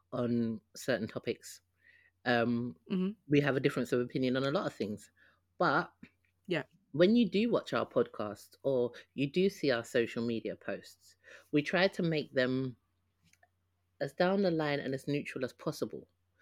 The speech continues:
Speaker 1: But there's gonna come times when we do say certain things that you don't agree with, and that's fine. Please comment. Your comments are valid. It's good to be heard, and your
Speaker 2: Yeah, yeah, yeah.
Speaker 1: voices need to be heard. But please don't be disrespectful to others.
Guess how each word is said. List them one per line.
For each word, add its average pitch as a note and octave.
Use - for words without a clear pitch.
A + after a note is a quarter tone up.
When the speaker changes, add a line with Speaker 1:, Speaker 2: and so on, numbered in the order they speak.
Speaker 1:
But E3
there's F#3
gonna G#3+
come E3+
times D3
when C#3+
we D#3
do F3
say D3+
certain A#2+
things C3+
that C3
you D#3
don't E3
agree A#2
with, G2
and F3+
that's G#2+
fine. D#3+
Please A#3+
comment. G#3
Your F#3+
comments A3
are E3
valid. E3
It's D3+
good -
to -
be E3
heard, D3+
and D3
your D#3
Speaker 2:
Yeah, D#3
yeah, -
yeah. B2
Speaker 1:
voices D#3+
need G3+
to -
be C#3
heard. B2+
But -
please D3
don't C3+
be C3
disrespectful -
to -
others. -